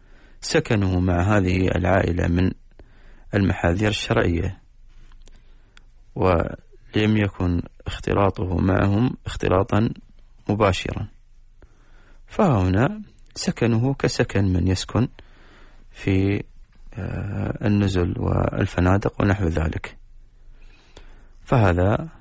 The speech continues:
لا حرج فيه. أما إن كان يسكن فيأكل ويشرب معهم ويجلس معهم على طاولة واحدة وينظر إلى نسائهم وهم لا يتورعون من الجلوس معه،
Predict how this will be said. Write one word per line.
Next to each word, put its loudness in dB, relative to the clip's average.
لا 2
حرج -2
فيه. -10
أما 4
إن 2
كان 0
يسكن 0
فيأكل 0
ويشرب 0
معهم 2
ويجلس 0
معهم 0
على -2
طاولة 0
واحدة 0
وينظر 2
إلى 0
نسائهم 0
وهم 2
لا 4
يتورعون 0
من 2
الجلوس -2
معه، 0